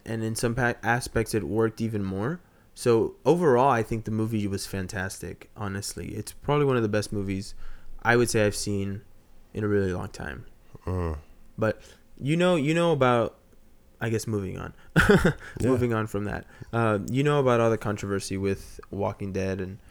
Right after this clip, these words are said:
Speaker 1: everybody's kinda mad because they basically are just doing the same thing over and over again
Speaker 2: Over
Speaker 1: every season.
Speaker 2: and over.
Speaker 1: So Lauren Cohan, who plays
Speaker 2: Maggie.
Speaker 1: Maggie,
Speaker 2: Yes.
Speaker 1: she said officially she's coming back for season nine.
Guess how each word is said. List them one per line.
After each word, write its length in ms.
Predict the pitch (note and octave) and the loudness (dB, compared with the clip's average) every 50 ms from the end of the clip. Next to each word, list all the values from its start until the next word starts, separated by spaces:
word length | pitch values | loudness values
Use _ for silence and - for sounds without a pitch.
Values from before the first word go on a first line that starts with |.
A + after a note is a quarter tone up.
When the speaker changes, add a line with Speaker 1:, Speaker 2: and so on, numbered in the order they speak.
| - - - - - _ | -20 -20 -20 -20 -20 _
Speaker 1:
everybody's 460 | - A2 G#2 G#2+ G#2 G2+ G#2+ G2+ G2 - | -4 -2 -2 0 0 0 0 0 0 -2
kinda 240 | - G2+ G2+ G2 | -2 -4 -2 -2
mad 360 | F#2+ F#2+ F#2+ F#2+ G2 G2 G2 G#2 | -2 -2 -2 -2 -2 -4 -4 -4
because 500 | G2+ F#2+ - G2 F#2 F#2 F#2+ G2 - - - | -6 -6 -4 -4 -4 -4 -4 -6 -10 -8 -2
they 100 | A2+ A2 | 0 2
basically 480 | G#2 B2 B2 B2 - B2+ A#2 A#2+ A#2 A2+ | 4 4 4 4 4 2 0 2 4 4
are 100 | A2 G#2 | 4 2
just 240 | G2+ A2 G#2+ G2+ G2 | 2 0 -2 -2 0
doing 300 | G#2+ G#2 G#2 G#2 G2+ G2 | -2 -2 -2 -2 -2 -4
the 60 | F#2+ | -6
same 260 | - - G2 G2 G2 | -4 -4 -4 -4 -4
thing 400 | F#2+ - G2+ G2 G2 G2 G2+ G2 - - _ - _ - - - | -4 -4 -4 -4 -4 -6 -8 -10 -12 -18 _ -20 _ -20 -10 -6
over 180 | G2+ F#2+ F#2 F2+ | -4 -2 2 4
and 80 | F2 | 4
over 180 | F2 F2+ F2+ F#2 | 6 6 6 6
again 100 | F#2 F#2 F#2 | 6 6 4
Speaker 2:
Over 80 | F2+ F2 | 4 4
Speaker 1:
every 100 | E2 - | 2 0
season. 220 | - F2 F2 E2+ F2 | 0 -2 -2 -2 -2
Speaker 2:
and 80 | F2+ | -2
over. 600 | - D#2+ E2 E2+ E2+ E2+ D#2+ E2 D#2+ D#2+ E2 D#2+ - - | 0 2 4 4 4 4 4 2 2 2 0 -2 -4 -10
Speaker 1:
So 560 | - - - A2 G#2+ G#2 G2+ G2+ G2+ E2+ - - _ _ _ - - - - - - - - - - | -10 -6 0 2 4 4 4 4 2 0 -2 -8 _ _ _ -20 -20 -20 -20 -20 -20 -20 -20 -12 -4
Lauren 380 | F2+ A2+ A#2+ C3 C3+ C3 B2 | 0 2 4 4 4 2 0
Cohan, 500 | - - - B2+ B2+ A#2+ G#2+ G2+ G2+ G2+ G2+ - | -4 -4 -2 0 0 0 0 0 -2 -4 -4 -6
who 80 | - G#2+ | -8 -8
plays 800 | - - A2 G#2+ G#2 G#2 G2+ G2+ G2+ G2 G2 - - - - - _ _ - - - | -6 -2 0 0 2 2 2 0 0 -2 -4 -6 -8 -10 -14 -18 _ _ -20 -10 -4
Speaker 2:
Maggie. 360 | F2+ F2+ F2 F2 F2+ E2+ G#2+ | -2 0 2 2 0 0 0
Speaker 1:
Maggie, 500 | G#2+ G2 G2+ G2 F#2+ F#2+ F#2 - - - - - - | -2 0 0 -2 -4 -6 -8 -12 -12 -14 -16 -16 -10
Speaker 2:
Yes. 240 | - F#2 F#2 F#2 - | -4 -2 -2 -2 -2
Speaker 1:
she 580 | G2+ - - G#2 G#2 G#2 G#2 G#2 G#2 G#2 G2+ - - _ _ _ - - - | -4 -6 -4 -4 -2 -2 0 -2 -2 -2 -4 -6 -8 _ _ _ -20 -12 -8
said 320 | - - - C#3 C#3 C#3+ C3+ | -6 0 6 6 8 8 8
officially 460 | A#2 - - D3 - - B2 A#2+ A#2 | 6 4 2 0 0 0 -2 -2 -2
she's 180 | - - A2 - | -2 -2 -6 -4
coming 180 | - A#2 A2 G2+ | -2 -4 -2 -2
back 160 | G2+ G2 G2 | -2 -4 -4
for 80 | - - | -6 -12
season 320 | - - G2+ F#2 F#2 F2+ | -10 -10 -8 -8 -8 -8
nine. 240 | F#2 - - - | -10 -10 -12 -14